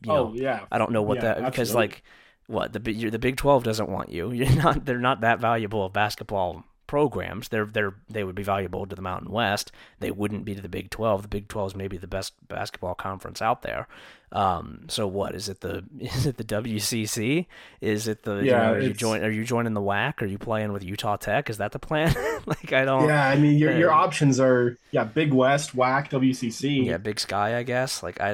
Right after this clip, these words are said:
Speaker 1: I don't
Speaker 2: Big,
Speaker 1: know.
Speaker 2: Big
Speaker 1: It doesn't,
Speaker 2: Sky,
Speaker 1: doesn't,
Speaker 2: yeah.
Speaker 1: that doesn't really seem fitting of your, of your le-, like, the Mountain West has been sending,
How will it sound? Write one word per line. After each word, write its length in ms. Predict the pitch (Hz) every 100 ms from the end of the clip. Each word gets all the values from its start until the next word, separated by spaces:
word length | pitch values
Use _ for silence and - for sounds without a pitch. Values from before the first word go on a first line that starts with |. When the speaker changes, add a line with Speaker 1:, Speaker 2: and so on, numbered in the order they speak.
| -
Speaker 1:
I 140 | 98
don't 100 | - -
Speaker 2:
Big, 60 |
Speaker 1:
know. 220 | - 104 -
Speaker 2:
Big 100 | 139
Speaker 1:
It 40 |
doesn't, 140 | 117
Speaker 2:
Sky, 420 | 113 135 139 147 151
Speaker 1:
doesn't, 240 | 120 127
Speaker 2:
yeah. 260 | 123 127 127
Speaker 1:
that 120 | 117
doesn't 280 | 117 117 113
really 180 | 104 98
seem 280 | - 107 92
fitting 360 | - 98 95
of 160 | 92 95
your, 240 | 98 90 - -
of 160 | 104
your 140 | 101 95
le-, 180 | 98 107
like, 140 | 107
the 80 | 110
Mountain 300 | 107 127 110
West 260 | 123 120 -
has 160 | 98
been 160 | 107 98
sending, 480 | - 110 101 98